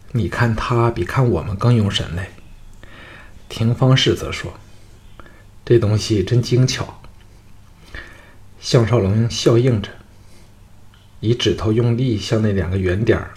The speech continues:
按下去，可是仍然没有任何反应。乌廷芳这时顽皮起来，俯身轻拾着他的耳朵，往后一扯。项少龙舒服地呻吟起来，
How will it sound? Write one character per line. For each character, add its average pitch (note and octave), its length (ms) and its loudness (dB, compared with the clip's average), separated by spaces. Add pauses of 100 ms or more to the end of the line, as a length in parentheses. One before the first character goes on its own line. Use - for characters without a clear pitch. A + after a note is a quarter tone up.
按 G#2+ 180 0
下 G2 120 -6
去， - 240 -10 (800)
可 - 220 -2
是 F#2+ 360 -4 (520)
仍 G#2 200 0
然 F#2+ 180 0
没 G2+ 120 2
有 F#2 100 -2
任 G2+ 160 -2
何 - 140 -2
反 F#2 240 -8 (100)
应。 - 60 -14 (2250)
乌 B2 100 2
廷 C3 220 4
芳 C3 180 4
这 C3 120 4
时 B2+ 120 0
顽 G#2+ 220 0
皮 - 140 -6
起 - 160 -6
来， - 260 -12 (840)
俯 G2 320 -2
身 A#2+ 500 4
轻 C#3 320 0
拾 G2+ 200 0
着 G2+ 100 0
他 A2+ 120 -4
的 A#2+ 100 2
耳 F#2+ 240 -2
朵， - 280 -10 (440)
往 F2+ 140 -2
后 A#2+ 160 4
一 A#2+ 140 6
扯。 - 240 -8 (1400)
项 G#2+ 240 0
少 G#2 140 0
龙 F#2 200 -2
舒 B2 300 4
服 A#2 160 -2
地 F2+ 120 -2
呻 B2 180 2
吟 G#2 200 2
起 - 200 -6
来， - 280 -12